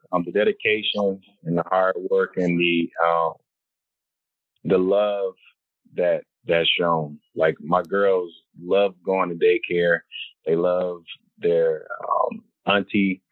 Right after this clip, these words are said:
and Pat. And, um,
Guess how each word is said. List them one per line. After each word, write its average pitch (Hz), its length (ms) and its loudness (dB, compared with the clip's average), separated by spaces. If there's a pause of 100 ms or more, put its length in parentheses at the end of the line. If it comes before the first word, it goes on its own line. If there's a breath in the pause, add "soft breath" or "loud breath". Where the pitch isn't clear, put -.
(520 loud breath)
and 80 320 2
Pat. 95 320 2 (600)
And, 78 560 0 (160)
um, 76 440 -2